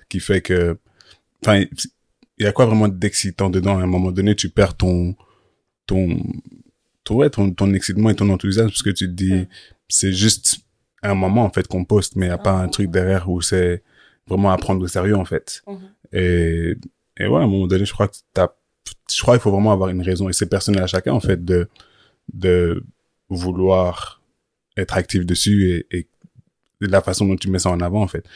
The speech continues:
Speaker 1: Et c'est très personnel à chacun, en fait. Donc, il n'y a pas un, un truc qui dit que tu dois être de telle façon sur les réseaux ou pas. Je crois que c'est vraiment personnel à chacun et c'est vraiment de comprendre pourquoi on est là, je crois, le plus important, en fait.
Speaker 2: Mhm.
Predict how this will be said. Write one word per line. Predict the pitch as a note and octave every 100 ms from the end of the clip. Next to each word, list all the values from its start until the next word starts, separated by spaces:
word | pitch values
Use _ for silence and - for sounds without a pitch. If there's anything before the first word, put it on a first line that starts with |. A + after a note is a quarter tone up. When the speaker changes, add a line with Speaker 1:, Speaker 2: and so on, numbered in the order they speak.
| -
Speaker 1:
Et | -
c'est | -
très | F2+ G2+
personnel | F2+ F#2+ F#2+ F#2
à | F2+
chacun, | F2+ F2+ G#2
en | F#2
fait. | - E2 -
Donc, | G2+ F#2
il |
n'y | F#2
a |
pas | -
un, | G2+ F#2+ - _ _ _ _ _ _ F#2+
un |
truc | F2+ F#2+
qui | -
dit | F2 F#2
que | F#2+
tu | F2 - F#2
dois | F#2+ F#2+
être | F#2 - -
de | G2+ F#2+
telle | F#2+ G2
façon | F#2+ F#2
sur | F2+ F#2
les | F2
réseaux | F2+ F2+
ou | F2
pas. | G2+ G#2+ - - _ _
Je | -
crois | -
que | G2+
c'est | F#2
vraiment | F#2 F#2 F2+ -
personnel | - F2+ F#2+ F2+ F2
à |
chacun | F2 F2+ - F#2+
et | F2+
c'est | -
vraiment | F2 F#2 F#2 F#2 - _ _ _ _ _ _
de | G2
comprendre | - F2 F#2+ F2
pourquoi | - - E2+
on |
est | F2
là, | F2 F2+
je | -
crois, | F2+
le |
plus | E2 F2+
important, | E2+ E2 - G2
en | F2+
fait. | - - -
Speaker 2:
Mhm. | A#3+ A3